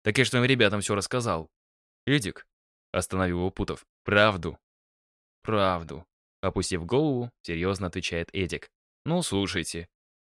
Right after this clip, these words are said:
Идем мы вчетвером поздно вечером домой, прилично подвыпившие. Навстречу парень молодой, но здоровый. С ним девчонка смазливая.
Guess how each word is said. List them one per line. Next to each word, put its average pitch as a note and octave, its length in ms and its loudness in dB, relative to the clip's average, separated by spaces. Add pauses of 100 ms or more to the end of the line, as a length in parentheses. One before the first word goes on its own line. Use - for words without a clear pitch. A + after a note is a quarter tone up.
(100)
Идем C3+ 320 2
мы G2 100 2
вчетвером F2+ 480 -2
поздно F#2 280 0
вечером F2+ 340 -2
домой, G2 420 2 (240)
прилично G2 340 0
подвыпившие. F2+ 720 0 (300)
Навстречу A2 420 0
парень F#2 300 4
молодой, F2+ 400 2
но F2+ 100 -2
здоровый. F2 540 0 (240)
С - 100 -16
ним E3+ 160 0
девчонка D3 400 0
смазливая. F#2 640 -2